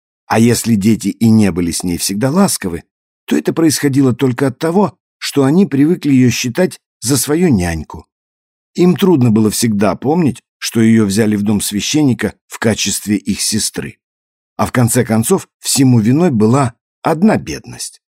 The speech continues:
Если бы отец когда-нибудь получил другое назначение, если бы его сделали пропстом или настоятелем,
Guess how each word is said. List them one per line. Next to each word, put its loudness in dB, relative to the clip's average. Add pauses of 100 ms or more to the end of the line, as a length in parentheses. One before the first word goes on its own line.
(240)
Если -2
бы 2
отец -2
когда-нибудь 0
получил 0
другое 0
назначение, -4 (440)
если 0
бы 2
его 4
сделали 0 (120)
пропстом 0 (200)
или 4
настоятелем, 0